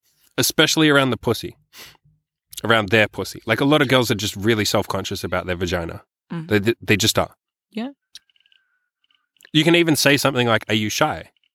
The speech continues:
Speaker 1: Like,
Speaker 2: Mm.
Speaker 1: you will find a lot of girls who'll be like, "Yeah, I am." And you'll be like, "No, it's cool. Like, you know, I don't,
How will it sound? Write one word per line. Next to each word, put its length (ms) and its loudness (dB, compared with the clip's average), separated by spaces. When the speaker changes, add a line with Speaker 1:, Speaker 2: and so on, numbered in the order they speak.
Speaker 1:
Like, 120 0
Speaker 2:
Mm. 40 0
Speaker 1:
you 60 4
will 60 4
find 220 2
a 40 0
lot 140 4
of 60 0
girls 180 0
who'll 80 -2
be 60 -4
like, 140 -4
"Yeah, 160 2
I 40 2
am." 180 0
And 60 -8
you'll 100 -6
be 60 -6
like, 100 -4
"No, 120 0
it's 140 -10
cool. 160 -6
Like, 200 -6
you 80 -2
know, 80 -4
I 100 4
don't, 160 0